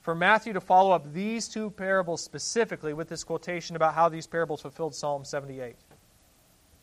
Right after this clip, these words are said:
It would seem to indicate that there's something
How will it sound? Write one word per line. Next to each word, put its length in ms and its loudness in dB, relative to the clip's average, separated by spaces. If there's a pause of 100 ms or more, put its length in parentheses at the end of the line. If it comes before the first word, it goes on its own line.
(1120)
It 40 -8
would 100 -8
seem 220 0
to 80 -2
indicate 380 -2
that 120 -8
there's 160 -4
something 600 -2